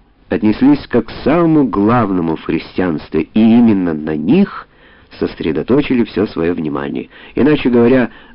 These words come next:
обрядоверие, обрядолюбие явилось для прозелитов и славян своеобразной формой перехода от язычества к православию, как бы подготовительной стадии на пути к усвоению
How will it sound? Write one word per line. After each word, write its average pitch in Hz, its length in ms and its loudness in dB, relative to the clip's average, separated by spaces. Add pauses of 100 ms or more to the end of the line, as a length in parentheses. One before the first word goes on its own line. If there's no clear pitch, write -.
(100)
обрядоверие, 120 1200 2
обрядолюбие 95 840 0 (420)
явилось 151 640 2
для 107 260 2
прозелитов 120 960 2 (220)
и 156 100 2 (120)
славян 156 440 2
своеобразной 131 680 0
формой 151 420 2
перехода 139 880 2
от 113 180 -2
язычества 98 720 0
к - 120 -14
православию, 80 840 0 (680)
как 131 180 2
бы 131 140 4
подготовительной 131 960 2 (140)
стадии 185 420 0
на 156 140 4
пути 117 320 0
к 156 100 0
усвоению 139 800 2